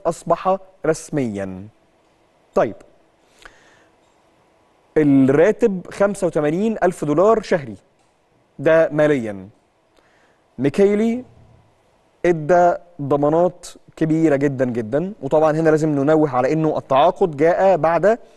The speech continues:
موافقة وزير الشباب والرياضة، لأنه المجلس الحالي خلاص المدة بتنتهي. فعلشان تبرم تعاقد بهذا الشكل لازم يكون في موافقة من الوزارة،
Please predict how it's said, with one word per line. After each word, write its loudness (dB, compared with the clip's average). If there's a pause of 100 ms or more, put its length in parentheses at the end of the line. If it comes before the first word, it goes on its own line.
(180)
موافقة 0 (100)
وزير 2
الشباب 0
والرياضة، 0 (260)
لأنه -4
المجلس -4
الحالي -2
خلاص -2
المدة -2
بتنتهي. -6 (520)
فعلشان 0
تبرم 2
تعاقد 0
بهذا 0
الشكل -2
لازم 0
يكون -4
في -6
موافقة -2
من -2
الوزارة، 2